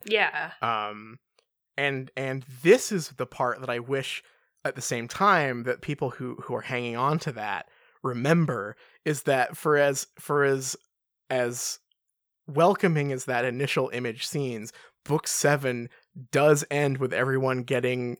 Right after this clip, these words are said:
Speaker 2: a traditional marriage and getting a job as a cop and, and just completely abandoning that sense of, um, of, of, like, es-, wanting to escape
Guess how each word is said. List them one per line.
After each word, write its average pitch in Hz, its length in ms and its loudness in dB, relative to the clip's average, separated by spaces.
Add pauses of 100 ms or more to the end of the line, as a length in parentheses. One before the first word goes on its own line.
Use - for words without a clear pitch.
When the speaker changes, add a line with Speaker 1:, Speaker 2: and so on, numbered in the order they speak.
(100)
Speaker 2:
a 117 240 0
traditional 127 600 0
marriage 123 600 -2
and 117 360 -2
getting 123 280 0
a 123 100 0
job 120 300 2
as 120 100 -4
a 123 60 -6
cop - 460 0 (440)
and, 110 520 0
and 110 380 -4 (100)
just - 300 0
completely 131 520 -2
abandoning 113 960 -4 (640)
that 113 220 0
sense - 480 -2
of, 113 340 -8 (100)
um, 101 560 -10 (1080)
of, 104 400 -4
of, 107 280 -6
like, 104 500 -8 (380)
es-, - 280 -2
wanting 120 440 0
to 120 160 -2
escape - 640 -2